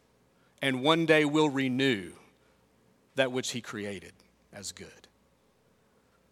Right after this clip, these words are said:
In a book called Gospel and Kingdom, Graham Goldsworthy said,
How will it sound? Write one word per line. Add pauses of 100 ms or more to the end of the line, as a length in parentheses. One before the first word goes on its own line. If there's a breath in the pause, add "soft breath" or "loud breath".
(2500)
In
a
book
called
Gospel
and
Kingdom,
Graham
Goldsworthy
said,